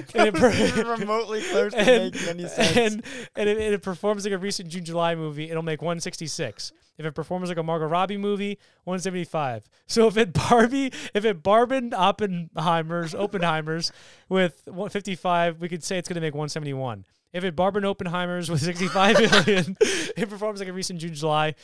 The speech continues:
Speaker 1: it'll make one ninety-six. Margot Robbie movie, two oh seven. That gives it an average of, like, two oh two, which would be very good. And then if it Barb and Oppenheimer's with a very high seventy-five million, which I think is the ceiling, and performs like recent June, July movie, we're looking at two twenty-six. Margot Robbie movie,
Speaker 2: You know what I keep
Speaker 1: two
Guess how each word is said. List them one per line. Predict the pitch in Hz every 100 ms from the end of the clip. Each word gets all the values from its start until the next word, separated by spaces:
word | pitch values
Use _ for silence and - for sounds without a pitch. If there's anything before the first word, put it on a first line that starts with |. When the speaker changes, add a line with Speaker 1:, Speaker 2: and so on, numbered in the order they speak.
| _
Speaker 1:
it'll | 175 170
make | 160
one | 160 175 175 170 185
ninety-six. | 175 170 156 - 208 208 - - _ _ -
Margot | 170 165
Robbie | 175 175
movie, | 175 170 175
two | - 175
oh | 147
seven. | 160 151 151 156 147
That | 156 156
gives | 160 143
it |
an | 139
average | 135 135 127
of, | 127
like, | 113
two | - 143
oh |
two, | 139 131 123 135 _ _ -
which | 127
would |
be | 127
very | 120 117
good. | 117 120 143 _ _ _ _ _ _ _ _ -
And | 151
then |
if | 147
it | 160 151
Barb | 170 185
and | 180
Oppenheimer's | 180 170 156 160 160 151 - - _ _
with | 165 160
a | 139
very | 143 180 185
high | 123 185 175
seventy-five | - 170 170 147 131
million, | 123 123
which | 123
I | 123
think | 139
is | 131
the |
ceiling, | 120 135 120 120 127 - _ _ -
and | 131
performs | - 156 139
like | 131
recent | 143 147
June, | 127 127
July | 123 120
movie, | 120 120
we're | 127
looking | 123 123
at | 110
two | 143
twenty-six. | - 139 123 127 123 - -
Margot | 143 139
Robbie | 131 127
movie, | 127 123
Speaker 2:
You |
know | 160
what |
I |
keep |
Speaker 1:
two | -